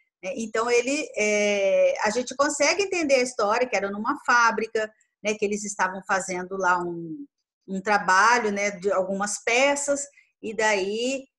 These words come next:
ele chega até a entrar lá na máquina, né, e depois volta,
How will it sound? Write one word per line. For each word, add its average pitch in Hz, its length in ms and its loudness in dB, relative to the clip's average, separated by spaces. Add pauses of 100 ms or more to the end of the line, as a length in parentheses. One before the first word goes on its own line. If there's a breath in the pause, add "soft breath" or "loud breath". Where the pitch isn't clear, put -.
(100)
ele 214 220 0
chega 233 300 0
até 226 180 0
a 262 40 0
entrar 277 440 2
lá 240 180 4
na 262 200 0
máquina, 202 960 -2
né, 214 180 -4 (360)
e 190 140 -14
depois 208 560 -2
volta, 240 640 0